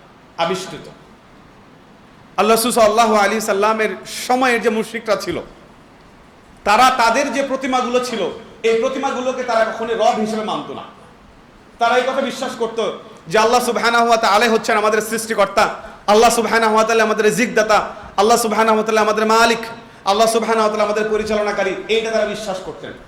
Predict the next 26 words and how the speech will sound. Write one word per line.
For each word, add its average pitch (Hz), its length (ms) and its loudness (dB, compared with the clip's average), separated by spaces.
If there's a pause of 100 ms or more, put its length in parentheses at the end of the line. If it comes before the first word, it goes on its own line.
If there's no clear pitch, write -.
(220)
তাহলে 208 180 -2
প্রতিমা 254 280 -2
কেন 240 200 -4
রেখেছিলেন? 247 440 -2 (420)
তারা 185 140 -6
বলতেন 190 400 -6
যে 185 220 -6
প্রতিমাগুলো 220 500 -4
হচ্ছে 226 460 -6 (300)
শুধুমাত্র 214 520 -6
আল্লাহর 196 560 0
কাছে 196 240 -4
আমাদের 180 360 -2 (180)
আবদার, 165 920 -2 (400)
আল্লাহর 190 280 2
কাছে 190 240 -2
আমাদের 180 380 -2 (360)
ইস্তিগফার, 214 640 2 (320)
আল্লাহর 208 340 0
কাছে 185 180 -4
আমাদের 180 260 -4 (100)
তওবা, 175 400 -2 (240)
যাবতীয় 165 420 -6
কিছু 156 300 -14
পৌঁছার 151 460 -8
মাধ্যম। 123 420 -12